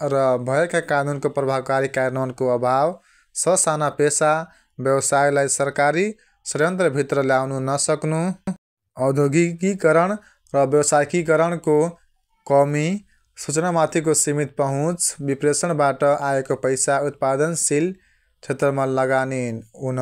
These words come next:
नसक्नु। विप्रेषण भनेको तपाईँ रेमिट्यान्स बुझ्न सक्नुहुनेछ। सरकारी गलत नीति, वित्तीय पहुँचको कमी,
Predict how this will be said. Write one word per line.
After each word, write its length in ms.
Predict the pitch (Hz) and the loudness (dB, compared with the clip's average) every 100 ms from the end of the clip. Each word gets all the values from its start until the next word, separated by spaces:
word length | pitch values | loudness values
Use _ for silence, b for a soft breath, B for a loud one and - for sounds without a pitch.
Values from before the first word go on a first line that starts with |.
| 120 | -4
नसक्नु। 580 | 127 - 156 147 151 160 | -4 -2 -2 -2 -4 -2
विप्रेषण 360 | 143 143 - | -2 -2 -2
भनेको 340 | 139 127 127 151 | -2 -2 -2 -2
तपाईँ 240 | 139 135 | 0 0
रेमिट्यान्स 520 | 135 135 127 139 - - | 0 -2 -2 -4 -6 -4
बुझ्न 140 | 139 | -4
सक्नुहुनेछ। 560 | 131 135 139 139 139 139 156 190 b b b b b b - | -2 -4 -2 -4 -4 -2 -2 -2 b b b b b b -8
सरकारी 520 | 147 147 156 156 185 | -4 4 4 6 4
गलत 320 | 151 151 156 143 | 4 4 4 2
नीति, 380 | 143 143 160 165 196 _ _ _ _ - | -2 0 0 0 -2 _ _ _ _ -6
वित्तीय 360 | 123 165 185 180 | -4 0 0 0
पहुँचको 560 | 151 139 156 - 143 | 0 0 -2 0 0
कमी, 400 | 127 135 143 147 | 2 0 0 -2